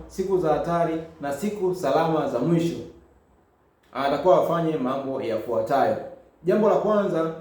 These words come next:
ni kuangalia tarehe ambayo ameingia kwenye mzunguko wake, ataihesabu kama siku ya kwanza. Ikitokea umeshiriki na mwenza wako,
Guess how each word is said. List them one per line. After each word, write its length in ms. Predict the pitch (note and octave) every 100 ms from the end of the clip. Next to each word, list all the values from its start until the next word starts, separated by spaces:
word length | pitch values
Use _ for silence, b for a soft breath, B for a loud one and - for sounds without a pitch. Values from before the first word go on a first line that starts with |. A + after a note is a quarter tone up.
| -
ni 80 | C3
kuangalia 540 | B2+ D3+ D3+ E3+ A#3
tarehe 360 | G3 D#3 E3+ E3+
ambayo 200 | D3 D#3
ameingia 320 | C3+ B2+ D3
kwenye 160 | C3+ A#2+
mzunguko 520 | A2+ A2+ A#2+ A#2+ B2
wake, 460 | D3 F#3 D3 D#3+ E3 - - _ -
ataihesabu 840 | C3+ C#3+ C#3+ C#3 F3+ F#3+ E3+ D#3+
kama 500 | E3 E3+ E3 D#3+ D#3 - -
siku 480 | - F3+ F3+ E3 D#3
ya 120 | A#2
kwanza. 480 | - D3 C3+ B2 A#2 -
Ikitokea 460 | D#3 F#3+ G#3+ B3+ C#4
umeshiriki 400 | A3 F#3+ G#3 G#3+
na 100 | -
mwenza 260 | C#3+ C3+ C3+
wako, 300 | C3+ -